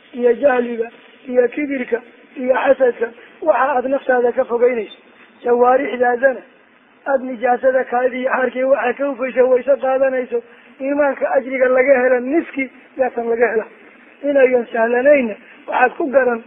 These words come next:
qawlullahi tabaaraka wa tacaala, "Inna Allaha yuhibbu tawaabiin wa yuhibbu lmutatahhiriin." Kolka Ilaah baaba tahaaradii kugu jeclaanay. Reer Quba waxaa lagu ammaanay, "Fiihi rijaalun yuhibbuuna an yatatahharu."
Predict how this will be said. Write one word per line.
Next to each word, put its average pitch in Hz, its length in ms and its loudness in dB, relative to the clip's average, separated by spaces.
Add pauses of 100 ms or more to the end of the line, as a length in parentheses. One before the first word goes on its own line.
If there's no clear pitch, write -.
(280)
qawlullahi 247 580 -2
tabaaraka 247 600 -2
wa 247 160 4
tacaala, 247 500 2 (320)
"Inna 247 220 -4
Allaha 247 340 2
yuhibbu 247 480 -2
tawaabiin 254 680 2 (300)
wa 247 100 -10
yuhibbu 262 320 -4
lmutatahhiriin." 226 500 -4 (1000)
Kolka 277 300 0
Ilaah 277 240 2
baaba 262 260 2
tahaaradii 262 460 2
kugu 254 200 -6
jeclaanay. 240 460 4 (680)
Reer 285 260 4
Quba 254 180 0
waxaa 254 280 -2
lagu 254 240 -4
ammaanay, 254 460 -4 (380)
"Fiihi 285 320 -6
rijaalun 269 500 0
yuhibbuuna 277 960 0 (400)
an 254 140 -4 (100)
yatatahharu." 240 1040 -2